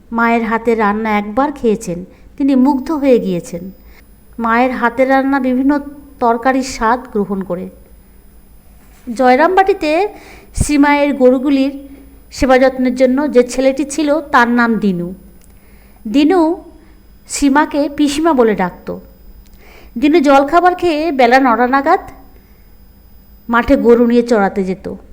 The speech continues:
ফিরত বেলা একটা নাগাদ। তারপর গরুগুলিকে বেঁধে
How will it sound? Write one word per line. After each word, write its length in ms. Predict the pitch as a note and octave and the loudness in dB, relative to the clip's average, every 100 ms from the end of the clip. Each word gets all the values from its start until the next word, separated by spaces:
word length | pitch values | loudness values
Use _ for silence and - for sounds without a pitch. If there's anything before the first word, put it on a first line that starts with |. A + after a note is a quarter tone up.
| - - - - | -20 -20 -20 -2
ফিরত 500 | D#4 - - C4 D#4 | -2 0 2 2 2
বেলা 240 | A#3+ A#3 | 0 2
একটা 340 | A3 G#3+ A3 | 2 -2 -6
নাগাদ। 320 | F#3+ E3+ E3+ - - - - - - | -4 -4 -6 -10 -16 -20 -20 -20 -2
তারপর 400 | C4 A#3+ A#3+ A#3 | 2 2 2 0
গরুগুলিকে 640 | G#3+ A3+ A#3 A3+ A#3 A3+ A#3+ | 2 2 2 0 -2 0 2
বেঁধে 540 | G#3 G3+ A#3+ D#4+ | 2 2 2 0